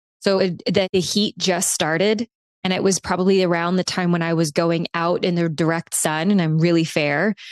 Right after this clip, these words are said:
And so out in direct sun, the heat's picking up, and bam, almost every time for class pictures that go on the school. And I've got my little pursed lips 'cause I can't really smile, and my little bowl cut.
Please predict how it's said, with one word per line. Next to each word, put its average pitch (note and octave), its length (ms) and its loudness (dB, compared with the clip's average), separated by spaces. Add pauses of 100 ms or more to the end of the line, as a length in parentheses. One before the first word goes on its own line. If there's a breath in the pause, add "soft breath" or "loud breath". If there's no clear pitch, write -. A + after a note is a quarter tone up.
(160 loud breath)
And F3+ 120 -2
so E3+ 220 0
out F#3 200 0
in G#3 120 2
direct F#3+ 340 0
sun, F3 500 -2
the D#3+ 100 -4
heat's G3 400 -2 (120)
picking G3+ 340 2
up, E3+ 300 -4 (500)
and F3 400 -2 (100)
bam, E3+ 520 -2 (400)
almost F#3 400 2
every F3 340 0
time E3 420 -2
for D#3 600 -2 (140)
class E3 300 -4
pictures E3 360 -2
that D#3 140 -2
go D#3+ 160 0
on D#3 80 -2
the D#3+ 60 0
school. F#3+ 320 0
And F#3 120 -2
I've F3 120 -4
got - 160 -2
my F3 140 2
little G#3+ 260 2
pursed A3 440 0
lips G#3 280 0
'cause F3+ 160 -2
I E3 60 0
can't G#3 320 -2
really G#3 240 2
smile, G3 600 0
and F3+ 100 0
my E3 100 0
little F3+ 240 2
bowl F#3+ 280 0
cut. G3 380 -4